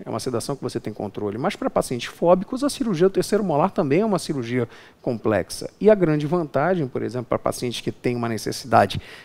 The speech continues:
de tempo, de que não queira perder muito tempo com o pós-operatório,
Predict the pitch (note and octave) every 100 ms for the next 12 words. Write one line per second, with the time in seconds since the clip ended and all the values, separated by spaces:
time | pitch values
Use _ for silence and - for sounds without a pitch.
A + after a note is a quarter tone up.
0 | - G#2+ A2 - _ _ - F3 G3+ -
1 | A2 - - A2+ A2+ C#3+ D#3 D3 E3 C#3
2 | - A2 C3 B2+ C3 C#3 - D3 C#3+ -
3 | A2 A2+ G#2 G2 G#2 F#2 - F3 E3+